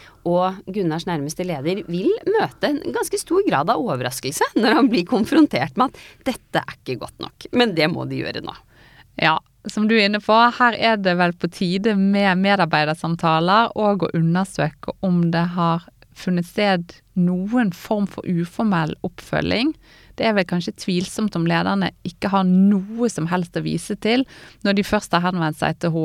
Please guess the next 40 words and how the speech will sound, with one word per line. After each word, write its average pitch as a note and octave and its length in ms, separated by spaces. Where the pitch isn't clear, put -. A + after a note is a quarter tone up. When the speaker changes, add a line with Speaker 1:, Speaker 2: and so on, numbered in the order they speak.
Speaker 2:
R-avdelingen D#3+ 580
med E3+ 160
denne E3 220
misnøyen. E3 580
Da F#3 160
bør F#3+ 320
det D#3+ 80
jo D#3 80
være E3+ 400
noe F3 460
de F3 160
kan F3+ 140
ta G3 100
tak A3+ 320
i. C4+ 60
Speaker 1:
Ja, A#2 220
jeg D#3 320
tenker C3 320
det. B2+ 160
Jeg D#3+ 160
tenker D3 380
at D#3+ 100
de D#3+ 80
har A#2 240
nok E3 160
signalisert D#3+ 720
dette B2+ 240
på D3 80
litt B2+ 160
forskjellig C#3+ 400
vis. D#3 300
Og D3+ 240
det E3+ 160
kan D#3 240
jo F3+ 80
være D3+ 240
greit C#3+ 240
å E3 80
ikke E3+ 240
miste E3+ 240